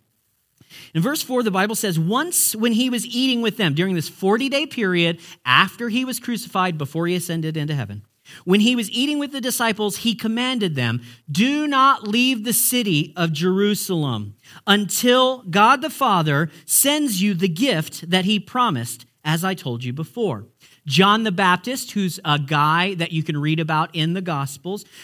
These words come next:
"John the Baptist baptized you with water, but in just a few days you will be baptized with the Holy Spirit."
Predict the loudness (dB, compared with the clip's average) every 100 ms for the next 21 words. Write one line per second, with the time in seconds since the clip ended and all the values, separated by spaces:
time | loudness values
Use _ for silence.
0 | -4 4 4 4 2 4 2 2 -2 0
1 | -2 0 0 0 0 -2 -2 -2 -2 -2
2 | -4 -2 0 2 0 -2 -8 _ -20 0
3 | 2 4 2 2 2 2 -2 -6 -2 0
4 | 0 0 0 2 2 0 -2 -6 -18 -2
5 | 2 2 2 0 0 0 2 4 4 2
6 | 0 2 2 -2 -2 0 0 -2 -4 0
7 | 2 0 -2 _ _ _ _ _ _ _
8 | _ _ -4 -4 -6 -6 -4 -2 -4 -8